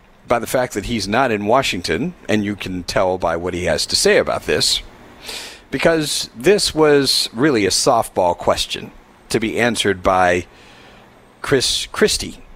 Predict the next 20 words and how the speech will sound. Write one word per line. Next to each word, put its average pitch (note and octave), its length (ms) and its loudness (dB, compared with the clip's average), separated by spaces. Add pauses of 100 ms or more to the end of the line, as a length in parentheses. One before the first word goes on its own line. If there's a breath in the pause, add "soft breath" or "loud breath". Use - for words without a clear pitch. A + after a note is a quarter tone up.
(420 loud breath)
Here G3+ 240 6
he D#3+ 160 4
is G#2 280 4
making G#2+ 320 0
reference G#2+ 640 2 (100)
to G#2 580 2
what G#2 320 2
needs A2+ 240 -2
to G#2+ 80 -8
be G2+ 100 -2
done F#2 400 2 (440 soft breath)
regarding G2+ 420 0
the F#2 60 -2
possibility F#2+ 720 0
of F#2 160 -4
a G2+ 40 -6
government F#2+ 440 -2
shutdown. A#1 680 -2
Listen A2+ 260 2
up. D2 140 0